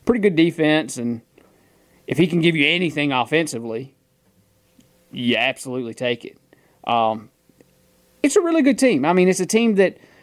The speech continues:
I don't think's gonna be able to withstand any kind of injury to pretty much anyone. Um,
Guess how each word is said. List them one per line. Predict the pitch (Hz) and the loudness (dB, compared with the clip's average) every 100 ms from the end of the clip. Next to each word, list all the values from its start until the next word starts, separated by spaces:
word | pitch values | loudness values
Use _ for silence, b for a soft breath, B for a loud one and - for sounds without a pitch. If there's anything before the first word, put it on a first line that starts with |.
| b b b | b b b
I | 165 | 0
don't | 214 | 2
think's | 208 202 | 2 0
gonna | - 208 | 2 2
be | 160 190 | 2 2
able | 175 190 175 | 2 2 0
to | 151 160 151 135 117 _ _ _ - | -2 2 4 4 0 _ _ _ -2
withstand | 160 151 - 180 180 170 151 135 - | 0 0 0 0 2 2 2 -2 -4
any | 165 165 | -2 0
kind | 147 170 160 | 2 2 2
of | 139 127 | 0 0
injury | 170 220 147 139 151 151 - | 2 4 4 2 2 -2 -6
to | 139 | 0
pretty | 190 208 | 2 2
much | 147 | 2
anyone. | 160 214 131 135 156 - _ _ _ | 2 4 4 0 -2 -8 _ _ _
Um, | 131 127 120 120 | 0 2 2 -2